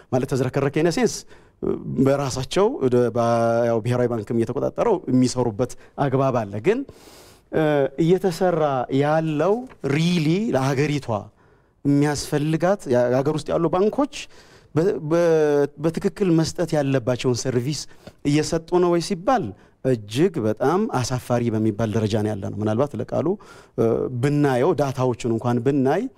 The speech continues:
የሀገራችን ህዝብ ምናልባት ከሰማንያ በመቶ በላይ የገጠር ነው የሚኖረው። ኦኬ፣ ገበሬ ነው ያለው። ከተማ ብለን የምንለው ምናልባት ኢትዮጵያ የምትባለው አዲስ አበባ እስክትመስል ድረስ እዚህ ላይ ችምችም ነው የተባለውና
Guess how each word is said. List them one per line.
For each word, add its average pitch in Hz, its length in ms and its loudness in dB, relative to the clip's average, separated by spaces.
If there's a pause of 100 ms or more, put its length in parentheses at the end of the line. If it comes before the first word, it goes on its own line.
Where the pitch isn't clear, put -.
(380)
የሀገራችን 139 480 -2
ህዝብ 139 260 -2 (320)
ምናልባት 131 460 0 (160)
ከሰማንያ 135 480 0
በመቶ 113 340 -2
በላይ 117 280 0
የገጠር 135 440 -2
ነው 117 100 0
የሚኖረው። 110 380 -6 (840)
ኦኬ፣ - 180 -8 (640)
ገበሬ 139 400 0
ነው 107 120 -4
ያለው። 139 300 0 (200)
ከተማ 147 340 0 (100)
ብለን 123 260 0
የምንለው 139 380 2 (300)
ምናልባት 135 400 2 (260)
ኢትዮጵያ 170 300 0
የምትባለው 156 440 0
አዲስ 151 180 -4
አበባ 147 160 0
እስክትመስል 156 500 -2
ድረስ 185 280 2 (440)
እዚህ 147 360 0
ላይ 165 140 2
ችምችም 175 380 0
ነው 165 120 4
የተባለውና 165 600 0